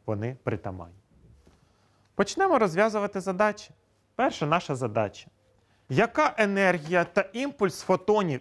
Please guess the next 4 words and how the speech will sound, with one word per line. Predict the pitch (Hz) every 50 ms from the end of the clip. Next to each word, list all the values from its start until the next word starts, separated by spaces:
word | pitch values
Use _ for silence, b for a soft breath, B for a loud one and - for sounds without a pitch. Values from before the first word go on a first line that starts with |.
| _
інфрачервоного | - 220 233 220 - - 196 190 - - 202 180 180 175 226 262 240 226 196 147 160 156
випромінювання | 143 170 151 - 156 147 127 127 147 202 254 269 262 247 247 233 233 226 214
частотою | 214 - 170 143 - - - 139 127 - - 180 214 226 226 208
тридцять | 202 - - 135 156 185 - - - 190 180 - _